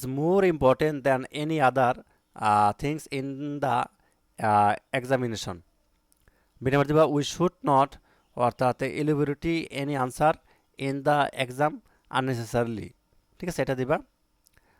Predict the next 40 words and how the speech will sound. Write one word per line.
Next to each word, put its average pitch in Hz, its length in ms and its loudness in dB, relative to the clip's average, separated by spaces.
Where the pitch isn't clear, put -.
তারপর 127 200 2
হচ্ছে 151 200 0
সি - 120 -4
নাম্বার, 143 480 0
ডি 131 120 -2
নাম্বার, 123 360 0
ই 131 160 -6
নাম্বার, 123 380 -2
এফ 123 200 -6
নাম্বার, 120 240 -4
জি 127 120 -8
নাম্বার, 113 320 -4
এইচ 117 180 -6
নাম্বার, 147 180 -4
এগুলো 127 200 0
হচ্ছে 127 160 -2
খাতায় 117 240 -4
তুলে 110 180 -8
নিতে 98 220 -8
পারো। - 260 -4
আচ্ছা, 131 180 -4
সাত - 260 -2
নংয়ে 151 120 2
চলে 156 200 0
যাই 139 160 4
আমরা। 147 200 0
সাত - 260 -6
নংয়ে 135 160 0
বলছে, 127 360 0
"Complete 156 400 4
the 175 180 2
sentence।" 107 400 -6
এগুলো 127 340 2
হচ্ছে 127 200 -4
কমপ্লিট 135 500 -4
করতে 127 320 -12
হবে 120 80 -8
আমাদেরকে, 113 380 -12
সেন্টেন্সগুলো 117 440 -14
কমপ্লিট 120 340 -12